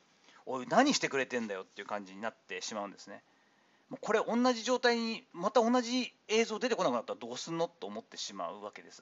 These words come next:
だから絶対に声をかけてもらいたくないんですけれども、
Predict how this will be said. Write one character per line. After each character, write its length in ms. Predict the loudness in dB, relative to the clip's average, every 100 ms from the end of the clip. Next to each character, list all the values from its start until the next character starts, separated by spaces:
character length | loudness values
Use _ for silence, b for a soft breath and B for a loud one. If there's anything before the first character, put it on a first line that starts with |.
| _
だ 80 | -6
か 0 |
ら 60 | -4
絶 200 | -4 -6 0
対 160 | 2
に 100 | 2
声 200 | 6 6
を 80 | 6
か 100 | -2
け 80 | -8
て 80 | -6
も 120 | -4
ら 60 |
い 20 | -4
た 80 |
く 100 | -4
な 180 | 0 0
い 80 | 0
ん 60 | -2
で 100 | -6
す 80 |
け 100 | -8
れ 60 | -8
ど 60 | -4
も、 300 | -2 -2